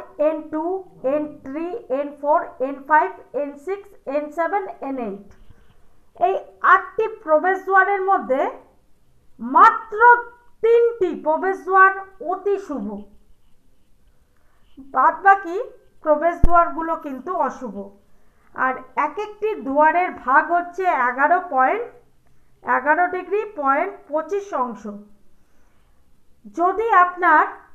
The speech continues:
প্রবেশ দুয়ারটি এন ওয়ানে হয়, দেখবেন আপনার মধ্যে সবসময়, আপনি বা আপনার বাড়ির লোকজনের মধ্যে একটা ভয়,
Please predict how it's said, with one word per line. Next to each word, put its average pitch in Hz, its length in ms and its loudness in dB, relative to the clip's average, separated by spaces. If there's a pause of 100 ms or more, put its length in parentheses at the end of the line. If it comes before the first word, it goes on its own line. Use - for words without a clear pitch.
(120)
প্রবেশ 349 440 -4
দুয়ারটি 392 380 0
এন 311 460 -2
ওয়ানে 285 260 0
হয়, 214 320 -8 (680)
দেখবেন 349 480 -2 (720)
আপনার 311 440 -4
মধ্যে 359 460 -4
সবসময়, 339 600 -6
আপনি 277 520 -8
বা 302 200 4
আপনার 285 420 0 (500)
বাড়ির 302 300 2
লোকজনের 320 640 -2
মধ্যে 370 260 -4
একটা 339 460 2 (480)
ভয়, 330 540 6